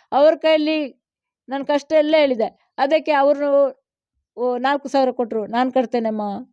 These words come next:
ನಿಮ್ಮ ಮಕ್ಕಳನ್ನು ಓದಿಸಿ" ಅಂತ, ಓದಿಸಿ ಅಂತ.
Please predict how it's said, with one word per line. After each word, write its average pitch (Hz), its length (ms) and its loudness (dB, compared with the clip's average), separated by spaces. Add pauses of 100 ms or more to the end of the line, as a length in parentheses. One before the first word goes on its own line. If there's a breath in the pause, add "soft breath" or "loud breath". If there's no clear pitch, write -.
ನಿಮ್ಮ 220 200 -6
ಮಕ್ಕಳನ್ನು 220 320 -4
ಓದಿಸಿ" 226 440 -2
ಅಂತ, 196 240 -12 (1160)
ಓದಿಸಿ 208 420 -10
ಅಂತ. 202 200 -12